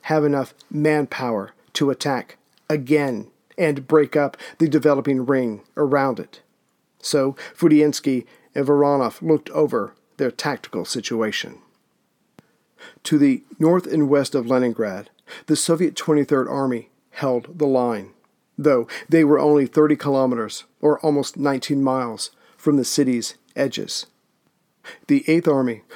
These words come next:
was cut off at Oranienbaum, further west. The forty-second and fifty-fifth Armies held the line south of the city,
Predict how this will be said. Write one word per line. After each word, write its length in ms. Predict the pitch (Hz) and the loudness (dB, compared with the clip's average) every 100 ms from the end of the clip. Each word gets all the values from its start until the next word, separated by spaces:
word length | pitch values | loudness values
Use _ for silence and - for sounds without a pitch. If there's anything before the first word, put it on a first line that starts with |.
| - | -4
was 180 | 147 - | -4 -2
cut 280 | - 151 | 0 2
off 360 | 139 127 110 - _ _ | 2 0 -4 -12 _ _
at 220 | 143 135 - | -6 -6 -4
Oranienbaum, 840 | 151 147 147 139 123 113 104 98 - _ _ _ | 0 2 2 0 -2 -4 -6 -8 -14 _ _ _
further 360 | - 156 127 | 2 2 2
west. 440 | 113 123 98 - - _ _ _ _ - - - | 0 -2 -2 -8 -14 _ _ _ _ -16 -8 -2
The 100 | 151 | 0
forty-second 760 | 165 160 147 - 151 151 127 - | 2 2 2 0 0 -2 -6 -4
and 180 | 156 143 | -4 -2
fifty-fifth 520 | - 165 143 139 170 | 0 0 0 -2 0
Armies 420 | 160 143 135 120 - - | 0 -2 -2 -4 -12 -18
held 220 | - 160 151 | -2 2 2
the 60 | |
line 380 | 139 131 131 123 _ _ | 2 0 -4 -8 _ _
south 440 | - 160 151 - - | -4 0 0 -2 -6
of 100 | 147 | -6
the 80 | 123 | -4
city, 420 | - 139 104 - | -4 -4 -6 -12